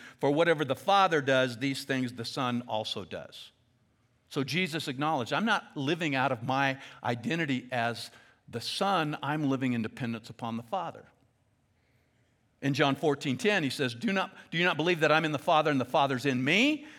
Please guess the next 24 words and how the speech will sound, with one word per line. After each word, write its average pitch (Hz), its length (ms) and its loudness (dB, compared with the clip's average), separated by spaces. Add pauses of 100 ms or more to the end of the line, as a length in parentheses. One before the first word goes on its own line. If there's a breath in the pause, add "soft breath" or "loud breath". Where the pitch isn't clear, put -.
(200 loud breath)
The 139 100 4
words 170 280 4
that 165 120 2
I 170 120 6
say 151 260 0
to 170 140 -8
you, 202 220 0
I 143 120 4
do 139 140 2
not 135 140 0
speak - 280 -8
on 135 100 0
my 123 180 2
own 165 140 2
initiative, 208 500 0
but 190 140 -2
the - 80 -6
Father 180 480 2
abiding 139 540 2
in 240 240 2
me 160 300 0 (280 loud breath)
does 160 240 2
his 156 200 -2
work." 139 460 -2